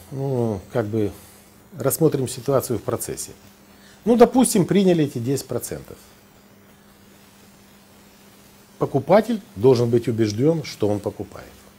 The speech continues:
И покупает ли он качественное, отечественное, или покупает уже какую-то, э, смесь, так назовём её.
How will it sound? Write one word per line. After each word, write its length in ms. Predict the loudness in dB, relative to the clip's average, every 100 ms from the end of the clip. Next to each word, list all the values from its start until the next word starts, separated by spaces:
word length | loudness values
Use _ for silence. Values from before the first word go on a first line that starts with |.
| -20 -20 -20 -20 -20 -12
И 60 | -4
покупает 580 | -2 0 4 6 6 6
ли 60 |
он 140 | 2 2
качественное, 720 | 0 -2 -4 -12 -12 -12 -14 -6
отечественное, 840 | -6 -2 -2 -2 -8 -10 -12 -12 -18 -20 -20 -10
или 160 | -2 0
покупает 580 | 2 0 2 4 4 2
уже 180 | 0 -2
какую-то, 540 | -4 -4 -4 -2 -6 -8 -20 -20 -20 -10
э, 180 | -6 -4
смесь, 580 | -2 0 0 -2 -6 -14 -20 -20 -20 _ -20 _ -20 -6
так 200 | -6 -4
назовём 320 | -6 -6 -8
её. 140 | -10